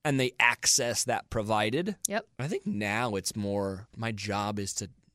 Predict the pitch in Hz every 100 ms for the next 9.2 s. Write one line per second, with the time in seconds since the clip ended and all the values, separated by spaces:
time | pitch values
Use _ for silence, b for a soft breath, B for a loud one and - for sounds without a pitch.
0 | - 92 - - 98 - 98 87 - 92
1 | 87 82 78 76 71 - - 98 107 -
2 | 120 - 135 123 110 - 233 233 226 233
3 | 202 208 196 180 - - - - 175 147
4 | 185 175 170 165 175 147 160 196 277 123
5 | 135 - - 135 147 208 196 202 190 143
6 | 120 123 117 92 113 95 95 92 123 -
7 | _ _ _ 214 - - - 370 - -
8 | 190 - 208 - 262 311 - - 220 294
9 | - -